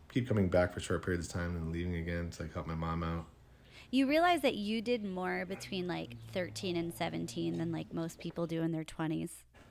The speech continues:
Speaker 2: And I think, I, I think this is one of the reasons that, like, I've connected with you is that we have very similar,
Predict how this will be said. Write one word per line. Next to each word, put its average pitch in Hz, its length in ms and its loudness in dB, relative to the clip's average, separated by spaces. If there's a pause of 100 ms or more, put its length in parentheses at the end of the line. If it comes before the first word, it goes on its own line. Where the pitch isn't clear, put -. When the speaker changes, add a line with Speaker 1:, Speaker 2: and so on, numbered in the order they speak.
(720)
Speaker 2:
And 240 100 6
I 247 60 6
think, 277 300 2 (340)
I, 226 240 2
I 233 60 6
think 233 240 -4
this 311 160 -4
is 254 160 -2
one 196 100 4
of 190 60 0
the 185 80 0
reasons 175 320 -2
that, 180 120 -2
like, 170 160 -4
I've 160 200 -4
connected 160 420 -4
with 170 160 -4
you 180 140 -2
is 170 80 -2
that 170 100 -4
we 170 60 -2
have 165 100 -2
very 165 280 -2
similar, 165 680 -2